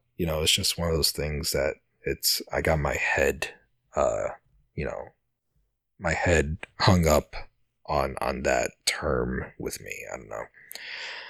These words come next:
Uh, it, it's partly from the fact that it was, you know, just one of those things that I had it, and then I went and I got a surgery a few weeks later, and then I didn't have it.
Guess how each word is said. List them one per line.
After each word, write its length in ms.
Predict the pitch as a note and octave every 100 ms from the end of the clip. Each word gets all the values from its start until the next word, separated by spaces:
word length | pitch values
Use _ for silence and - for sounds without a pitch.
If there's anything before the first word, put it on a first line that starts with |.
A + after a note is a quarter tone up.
| - _
Uh, 360 | - C#2 - - - - _
it, 260 | E2+ D#2+ D#2
it's 520 | E2+ D#2+ - - - - -
partly 360 | G2+ D2+ E2+
from 180 | D#2 E2+
the 80 | D2+
fact 340 | - C#2 -
that 120 | D2+
it 60 | D2
was, 500 | C#2+ C#2+ - - - _
you 100 | F#2
know, 120 | D2
just 220 | D#2 E2
one 120 | D#2+ C2+
of 60 |
those 160 | C2+ -
things 360 | - B1+ B1+ -
that 220 | A1+ A1 _ _ _ _ _ _ _ _ - - -
I 120 | D2
had 360 | - - D#2
it, 200 | D2+ C#2 - _ _ -
and 300 | E2+ C#2+ C#2+
then 160 | D2 D2
I 140 | D2+
went 360 | D2+ D2 D2 - -
and 120 | E2+
I 480 | D2 D2 C2+ - - -
got 200 | C#2+ C2
a 60 |
surgery 720 | - - F2+ E2+ E2 E2+ E2+ E2+
a 60 |
few 260 | D#2 - E2+
weeks 320 | E2 D#2+ -
later, 320 | D2+ F2 A2+ A#2+
and 140 | G#2+
then 100 | G#2
I 100 | G#2+
didn't 260 | G2+ A2+ G#2
have 200 | A#2+ -
it. 100 | -